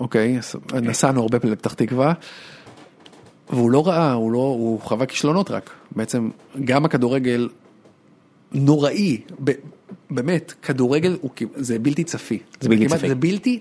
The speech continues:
Speaker 1: צפי. והוא אומר, "אני עם החברים שלי בגינת דובנוב, זה יש יותר, יותר איכות." זה בלתי צפי.
Speaker 2: לכל הפחות יש יותר אקשן.
Speaker 1: <laughs>
Speaker 2: לכל הפחות,
Speaker 1: נכון.
Speaker 2: מלבד איזה שלוש שלוש היה השנה,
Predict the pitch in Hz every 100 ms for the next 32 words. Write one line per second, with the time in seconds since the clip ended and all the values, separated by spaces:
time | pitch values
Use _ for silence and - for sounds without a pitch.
0 | - - 139 - 143 - - - - -
1 | _ - 117 147 175 - _ _ _ -
2 | 123 110 - 117 123 170 151 123 127 151
3 | 135 127 160 120 113 - _ - - -
4 | 127 117 117 - 123 120 113 - 120 117
5 | 117 113 - 107 - - _ - - 139
6 | 127 185 214 165 - 117 147 101 185 170
7 | 147 139 123 98 - 95 82 - 139 135
8 | - 123 147 175 175 175 139 185 190 147
9 | 135 131 160 151 139 147 135 143 139 135
10 | 139 127 135 139 165 175 202 208